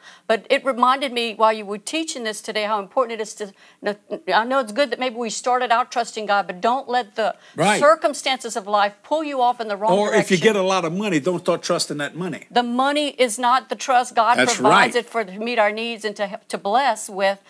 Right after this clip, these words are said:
Speaker 1: but we have to keep our trust and our focus on Him
Speaker 2: Oh, that's right.
Speaker 1: only.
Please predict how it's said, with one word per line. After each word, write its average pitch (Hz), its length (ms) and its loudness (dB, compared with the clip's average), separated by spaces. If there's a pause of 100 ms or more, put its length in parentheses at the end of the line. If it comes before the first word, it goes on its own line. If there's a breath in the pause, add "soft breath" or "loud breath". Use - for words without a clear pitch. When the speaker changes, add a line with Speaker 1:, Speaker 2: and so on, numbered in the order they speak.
(300 loud breath)
Speaker 1:
but 262 320 6
we 247 80 4
have 226 160 0
to 214 80 -10
keep 254 240 -6
our 202 120 2
trust 226 380 -4
and 202 80 -6
our 185 80 -4
focus 208 440 -8
on 185 120 -10
Him 196 240 -6
Speaker 2:
Oh, 233 280 -4
that's 113 180 -6
right. 123 100 -2
Speaker 1:
only. 165 480 0